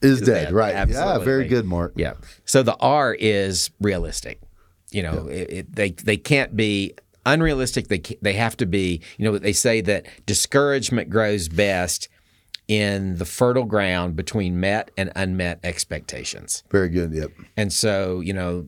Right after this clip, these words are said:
Speaker 2: that's those unrealistic things of, you know, we can't, th-, we've gotta be, s-, you know, we've gotta make sure that these are actually accomplishable
Speaker 1: Yeah.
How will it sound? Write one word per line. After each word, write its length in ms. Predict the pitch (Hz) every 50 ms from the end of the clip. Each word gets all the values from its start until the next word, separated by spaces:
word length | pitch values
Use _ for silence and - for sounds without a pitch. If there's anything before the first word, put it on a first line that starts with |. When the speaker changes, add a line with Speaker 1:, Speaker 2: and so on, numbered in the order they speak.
| - -
Speaker 2:
that's 260 | - 120 120 - -
those 200 | 131 117 101 - -
unrealistic 800 | - 117 117 117 120 117 110 104 98 95 90 - - 95 82 69 -
things 400 | - 90 87 82 78 78 76 95
of, 260 | 85 82 82 78 78 -
you 80 | 98 90
know, 140 | 82 82 85
we 200 | 80 80 107 -
can't, 520 | - 170 170 147 - - 104 - - -
th-, 140 | 107 - - -
we've 220 | 107 113 107 80
gotta 200 | 123 123 127 131
be, 140 | 107 117 104
s-, 220 | 95 - - - - - - _ _
you 100 | 104 101
know, 160 | 87 80 73 -
we've 280 | 85 87 - 101 92
gotta 160 | 135 135 135
make 140 | 127 117 -
sure 140 | - - 120
that 180 | 104 104 - - - - -
these 160 | - 156 139
are 80 | 160 -
actually 380 | - 104 104 - - 123 117 95
accomplishable 960 | 78 - - 95 95 95 87 - 95 92 85 - 95 82 64 64 58 - - _ _ _ _
Speaker 1:
Yeah. 220 | 98 90 69 64